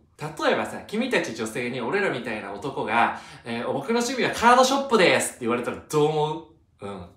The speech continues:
困るでしょ、普通に。「あ、あー」ってなるでしょ。それと同じなんだよね。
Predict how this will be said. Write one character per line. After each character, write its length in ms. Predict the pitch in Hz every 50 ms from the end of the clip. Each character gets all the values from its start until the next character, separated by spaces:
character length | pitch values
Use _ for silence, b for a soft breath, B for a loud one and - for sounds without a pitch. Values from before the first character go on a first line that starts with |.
| _ _
困 300 | - - 214 233 294 339
る 120 | 349 381
で 60 | 339 -
し 100 | - 117
ょ、 60 | 107
普 80 | 117
通 280 | 117 - - 113 113 110
に。 180 | 107 107 - -
「あ、 220 | 170 180 180 - -
あ 440 | 190 202 214 208 208 190 185 165 147
ー」 40 | -
っ 20 | -
て 60 | -
な 80 | 143 165
る 60 | -
で 60 | -
し 140 | - - -
ょ。 40 | - - - _ _ _ B B B B B
そ 180 | B - -
れ 140 | 339 339 339
と 60 | 381
同 340 | 339 320 311 311 302 294 294
じ 100 | 277 285
な 120 | 285 277 277
ん 100 | 254 208
だ 100 | 185 -
よ 120 | - -
ね。 80 | -